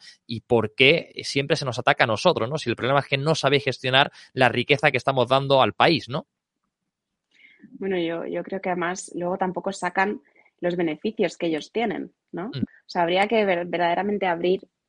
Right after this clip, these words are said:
Speaker 2: un Excel, ¿no? Y ver, eh, qué beneficios hay empresariales de cada producto, de cada euro que gana, eh, Mercadona, qué beneficios tiene realmente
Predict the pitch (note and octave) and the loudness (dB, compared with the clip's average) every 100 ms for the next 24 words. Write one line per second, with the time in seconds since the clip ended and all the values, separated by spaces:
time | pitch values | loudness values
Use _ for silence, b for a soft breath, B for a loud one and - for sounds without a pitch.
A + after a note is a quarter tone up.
0 | _ - F#3+ F3+ - A3+ C#4+ _ b b | _ -4 -4 -4 -6 -6 -8 _ b b
1 | G3 G#3+ _ - F#3+ G#3 F3+ - _ - | -8 -8 _ -2 4 4 4 -4 _ -10
2 | E3+ E3 D#3 - - G#3+ A#3 G#3+ G#3 G#3 | -4 -4 -4 -6 0 2 2 0 -4 -4
3 | G#3 G3+ G3+ - F#3 F3+ F3+ F#3 F#3+ F#3 | -2 -2 -2 -8 -12 -12 -10 -6 -2 -2
4 | E3+ E3 _ E3+ E3+ F#3 G#3 G3+ F#3+ - | -2 -6 _ -12 -6 -2 -2 -2 -6 -4
5 | F3 E3+ G3 A#3 - G3+ F#3+ E3+ - _ | -4 -2 2 2 0 -4 -4 -6 -14 _
6 | _ _ _ _ _ _ _ _ F3+ F3+ | _ _ _ _ _ _ _ _ -2 2
7 | F#3+ E3+ - _ - E3 E3 E3 E3 - | 2 0 -6 _ -14 -10 -8 -8 -10 -12
8 | - - E3 - E3 F#3+ C4 - _ _ | -14 -10 -8 -6 -4 -4 -6 -10 _ _
9 | _ _ - G3+ G#3+ F#3+ G#3 G3+ F3+ - | _ _ -6 -2 -2 -2 -6 -4 -6 -6
10 | F#3 F3+ F3+ E3+ F3 G3 A3 | -8 -6 -6 -6 -6 -8 -10